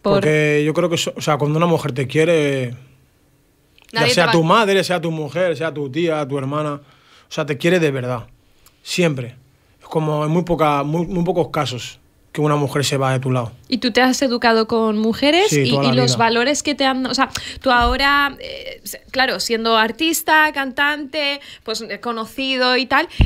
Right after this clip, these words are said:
Speaker 1: ¿cómo, cómo aplicarías esos valores con los que tú has crecido en tu casa? No es lo mismo que una persona que no haya crecido con mujeres, siendo tú, por
Speaker 2: Totalmente,
Speaker 1: ejemplo,
Speaker 2: claro.
Speaker 1: eh, más el respeto, a lo mejor, o el saber.
Speaker 2: O sea, yo creo que, o sea, yo lo que yo tengo es mucho respeto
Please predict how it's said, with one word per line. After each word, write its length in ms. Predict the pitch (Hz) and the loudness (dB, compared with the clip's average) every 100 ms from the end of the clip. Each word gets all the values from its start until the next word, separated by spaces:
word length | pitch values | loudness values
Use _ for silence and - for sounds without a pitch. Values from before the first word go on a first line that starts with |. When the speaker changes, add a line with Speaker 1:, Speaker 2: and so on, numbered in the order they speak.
| - | 2
Speaker 1:
¿cómo, 600 | - 254 277 294 285 262 - | 0 0 0 0 0 -2 -2
cómo 260 | 262 269 | -2 0
aplicarías 680 | 285 285 285 277 262 262 262 | -2 0 -2 0 0 0 0
esos 200 | 247 233 | 0 2
valores 460 | 262 247 254 254 | 2 4 2 0
con 200 | - 262 | -2 -2
los 140 | 240 226 | -2 -2
que 120 | 226 | -2
tú 140 | 226 | 0
has 160 | 247 240 | 0 0
crecido 540 | 262 240 262 240 233 | -4 -4 -4 -2 0
en 140 | 233 226 | 0 -2
tu 80 | 233 | -4
casa? 240 | 240 262 | -2 -2
No 80 | 233 | -2
es 60 | |
lo 100 | 226 | -2
mismo 220 | 226 226 226 | -2 -4 -2
que 40 | |
una 140 | 226 | -2
persona 260 | 214 220 220 | -2 -4 -4
que 80 | 277 | -2
no 80 | 269 | 0
haya 240 | 208 196 | 2 2
crecido 480 | 190 190 196 185 175 | 0 0 2 2 0
con 240 | 190 175 | -2 -2
mujeres, 460 | 170 180 240 262 202 - | -2 0 2 0 -2 -10
siendo 380 | - 220 220 226 | -4 -2 0 0
tú, 0 | 135 | 2
por 120 | 156 | 0
Speaker 2:
Totalmente, 180 | 143 240 | 2 2
Speaker 1:
ejemplo, 220 | 254 240 | 0 -2
Speaker 2:
claro. 140 | 139 131 | -4 -2
Speaker 1:
eh, 80 | 233 | 0
más 200 | 226 233 | 0 0
el 80 | 233 | 0
respeto, 540 | 226 220 - 240 233 240 | -2 -2 2 2 2 0
a 40 | |
lo 60 | 226 | -2
mejor, 500 | 220 - 233 233 226 | -4 -2 0 2 2
o 80 | 226 | -2
el 140 | 220 | -4
saber. 500 | - 220 220 220 214 - - - | -4 -2 2 2 0 -10 -20 -8
Speaker 2:
O 40 | |
sea, 100 | 156 | -2
yo 140 | 156 | 0
creo 160 | 147 175 | 0 0
que, 140 | 170 | 2
o 200 | 170 - | 0 -2
sea, 240 | 127 156 147 | -4 -2 0
yo 160 | 143 | 2
lo 140 | 156 170 | 0 2
que 80 | 156 | 0
yo 120 | 151 | 2
tengo 220 | 156 170 | 0 0
es 60 | 143 | 0
mucho 260 | 151 147 | -2 -2
respeto 460 | 135 131 147 127 | -2 -2 -2 -2